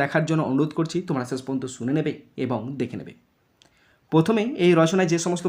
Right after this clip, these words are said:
মেন পয়েন্টগুলো ব্যবহার করা হয়েছে, সেগুলো দেখে নেব। প্রথম আলোচনা করব ভূমিকা। নেক্সট মেন পয়েন্ট, বিজ্ঞান ও আধুনিক জীবনের সম্পর্ক। নেক্সট মেন পয়েন্ট,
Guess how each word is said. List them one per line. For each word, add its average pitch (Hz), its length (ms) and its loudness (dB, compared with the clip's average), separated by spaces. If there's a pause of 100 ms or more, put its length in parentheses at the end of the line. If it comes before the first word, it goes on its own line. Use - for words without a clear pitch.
মেন 160 140 2 (100)
পয়েন্টগুলো 147 440 0
ব্যবহার 127 240 -2
করা 156 200 -2
হয়েছে, 160 220 -2 (240)
সেগুলো 120 300 -4
দেখে 117 160 -8
নেব। 101 100 -10 (1400)
প্রথম 165 240 4 (100)
আলোচনা 170 260 4
করব 190 200 -2 (500)
ভূমিকা। 120 380 0 (1300)
নেক্সট 160 380 0
মেন 185 200 4
পয়েন্ট, 185 220 0 (540)
বিজ্ঞান 143 560 0
ও - 120 -2
আধুনিক 151 360 2 (100)
জীবনের 135 320 -2 (120)
সম্পর্ক। 117 360 -4 (1800)
নেক্সট 139 360 -2
মেন 160 220 2
পয়েন্ট, 165 260 0